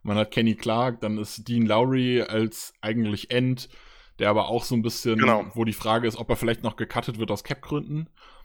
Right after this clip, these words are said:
Speaker 1: Dann hat man
Speaker 2: Echt?
Speaker 1: Kings-,
Speaker 2: Okay.
Speaker 1: ja, ja, also das ist momentan viel Thema, ob man den eventuell, ob der eventuell gehen muss, weil er, glaub ich, oh, ich weiß gar nicht, was er genau spart. Ich glaub, viereinhalb Millionen oder so kann man sparen, wenn man ihn entlässt.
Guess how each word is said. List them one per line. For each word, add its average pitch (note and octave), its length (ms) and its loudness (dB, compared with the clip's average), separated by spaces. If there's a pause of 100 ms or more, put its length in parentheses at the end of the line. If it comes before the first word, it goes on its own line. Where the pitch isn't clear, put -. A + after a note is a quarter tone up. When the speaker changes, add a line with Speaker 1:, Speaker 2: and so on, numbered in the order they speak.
Speaker 1:
Dann A#2+ 120 -2
hat A#2+ 140 -2
man A2+ 300 0
Speaker 2:
Echt? D#3+ 160 4
Speaker 1:
Kings-, A#2 260 -2
Speaker 2:
Okay. A#2+ 140 2
Speaker 1:
ja, B2+ 100 6
ja, A#2 240 2
also G2+ 240 -4
das G#2 140 -4
ist - 120 -10
momentan A2 460 -2
viel A2+ 220 -4
Thema, G#2+ 440 -2
ob - 140 -10
man G2+ 140 -4
den G#2+ 120 -4
eventuell, G2+ 680 -6 (400)
ob - 140 -10
der A2+ 100 0
eventuell G#2+ 540 -2
gehen A2+ 260 -2
muss, G#2+ 180 -2
weil G#2 80 -2
er, G2+ 100 0
glaub G2+ 200 -2
ich, - 260 -6 (600)
oh, G2 340 -2
ich F#2 100 -12
weiß G#2+ 140 -6
gar A2 80 -2
nicht, F#2 80 -8
was G#2+ 140 -2
er A#2 60 0
genau G2+ 200 2
spart. G#2 240 0
Ich - 60 -10
glaub, - 180 -2
viereinhalb A#2+ 460 0
Millionen C3 380 -2
oder A#2+ 140 -6
so B2 80 -6
kann A#2+ 160 -6
man A#2 120 -4
sparen, B2+ 480 -2
wenn C3 120 0
man C3+ 120 -4
ihn C3 100 -6
entlässt. C#3 500 -8